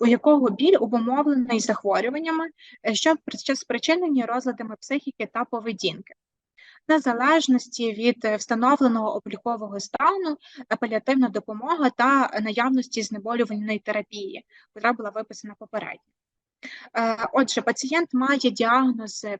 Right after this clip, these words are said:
постійний біль. Е, лікар первинної ланки скеровує даного пацієнта до лікаря-психіатра для встановлення діагнозу постійний біль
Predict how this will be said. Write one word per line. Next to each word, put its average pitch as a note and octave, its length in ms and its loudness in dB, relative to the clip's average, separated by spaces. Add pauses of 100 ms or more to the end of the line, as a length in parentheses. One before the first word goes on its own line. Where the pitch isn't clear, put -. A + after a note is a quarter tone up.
постійний C#4+ 500 2
біль. F#3 360 -4 (880)
Е, A3 160 2
лікар B3+ 340 2
первинної A#3 580 2
ланки D#4+ 420 2 (320)
скеровує B3+ 640 2
даного A3 420 -4
пацієнта B3+ 680 0
до C4+ 280 6
лікаря-психіатра A#3 1200 -2 (300)
для C#4 140 4
встановлення B3+ 880 -6
діагнозу A#3 580 -2
постійний A3 600 -10
біль F#4+ 140 -6